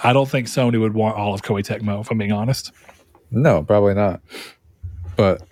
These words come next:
Speaker 1: I don't think,
Speaker 2: maybe.
Speaker 1: I don't know what they're gonna get from getting Dynasty Warriors, even though Dynasty Warriors has a long
Speaker 2: That,
Speaker 1: history of having
Speaker 2: that shit sells,
Speaker 1: launch
Speaker 2: dog.
Speaker 1: titles
Speaker 2: That
Speaker 1: <laughs> on,
Speaker 2: shit
Speaker 1: on PlayStation.
Speaker 2: sells. <laughs>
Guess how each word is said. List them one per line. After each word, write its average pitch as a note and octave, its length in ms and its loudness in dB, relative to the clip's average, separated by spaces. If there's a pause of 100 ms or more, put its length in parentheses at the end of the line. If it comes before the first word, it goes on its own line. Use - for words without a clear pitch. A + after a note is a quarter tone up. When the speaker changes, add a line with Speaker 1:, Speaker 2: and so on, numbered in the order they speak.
(300)
Speaker 1:
I C3 60 2
don't C3 140 6
think, C3+ 160 4
Speaker 2:
maybe. F#2+ 100 2
Speaker 1:
I D3 60 4
don't D3+ 100 2
know D3+ 80 4
what D3 100 2
they're C#3 120 0
gonna C3 160 2
get C3+ 340 0
from B2 160 0
getting A#2 300 2
Dynasty A#2 440 0
Warriors, G#2+ 520 -2
even A#3+ 180 4
though C#4 160 4
Dynasty G#3 400 2
Warriors F3+ 380 2
has D3 120 2
a C3+ 60 2
long C3+ 220 4
Speaker 2:
That, A#2+ 100 4
Speaker 1:
history C3 320 0
of G#2+ 80 0
having A2+ 300 0
Speaker 2:
that A#2 160 4
shit A#3 180 2
sells, C3 240 2
Speaker 1:
launch G#3+ 200 0
Speaker 2:
dog. C3 120 2
Speaker 1:
titles A2+ 480 0 (360)
Speaker 2:
That - 120 2
Speaker 1:
<laughs> - 20 4
on, F3+ 140 4
Speaker 2:
shit G3+ 460 2
Speaker 1:
on D#3 80 2
PlayStation. C3+ 640 2
Speaker 2:
sells. - 400 -4
<laughs> - 200 -2